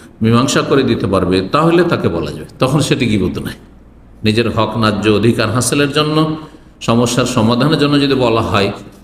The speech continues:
যদিও দোষ চ-, দোষ চর্চা বলতে হচ্ছে ওদেরকে, যাকে তাকে নয়, আহ, কিন্তু এই বলা সার্থক, সুতরাং এই ক্ষেত্রে বলতে হবে। ইমাম নবী রাহিমাহুল্লাহ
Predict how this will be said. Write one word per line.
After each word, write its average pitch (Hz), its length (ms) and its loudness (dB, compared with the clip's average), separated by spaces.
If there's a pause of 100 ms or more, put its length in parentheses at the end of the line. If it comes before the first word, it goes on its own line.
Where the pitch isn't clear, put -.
(200)
যদিও 135 300 4
দোষ 143 300 -2
চ-, 156 60 0
দোষ 139 340 0
চর্চা 110 320 0
বলতে 139 320 2
হচ্ছে 139 300 0
ওদেরকে, 101 420 0 (640)
যাকে 120 260 0
তাকে 113 300 -2
নয়, 117 200 0
আহ, - 680 -6
কিন্তু 110 300 2
এই 123 340 0
বলা 107 420 2 (160)
সার্থক, - 680 -2
সুতরাং 104 580 0 (160)
এই 139 120 2
ক্ষেত্রে 131 280 0
বলতে 85 300 -2
হবে। - 200 -8 (1500)
ইমাম 120 260 2
নবী 117 180 2
রাহিমাহুল্লাহ 101 680 0